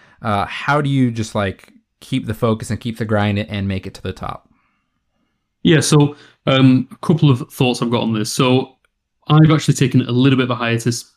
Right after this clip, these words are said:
Speaker 2: not, well, not recently, but it was a couple of weeks ago, from Marvel Snap for, you know, a few weeks and for making content for more than that. Um, because I did experience this. I experienced burnout. You know, I played the game pretty much nonstop from,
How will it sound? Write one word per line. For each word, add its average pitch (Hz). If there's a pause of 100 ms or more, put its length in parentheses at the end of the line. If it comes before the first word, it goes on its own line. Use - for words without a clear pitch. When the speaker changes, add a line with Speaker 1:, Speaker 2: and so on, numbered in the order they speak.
(100)
Speaker 2:
not, 143
well, 131
not 120
recently, 120
but 110
it 117
was 120
a 123
couple 120
of 113
weeks 113
ago, 110
from 117
Marvel 110
Snap -
for, 110
you -
know, 110
a 110
few 123
weeks 117
and 120
for 120
making 120
content 113
for -
more 107
than 110
that. 110 (360)
Um, 117
because - (160)
I 120
did 120
experience 110
this. 107
I 110
experienced 123
burnout. 110
You 123
know, 113
I -
played 123
the 123
game 120
pretty 131
much 123
nonstop 123
from, 123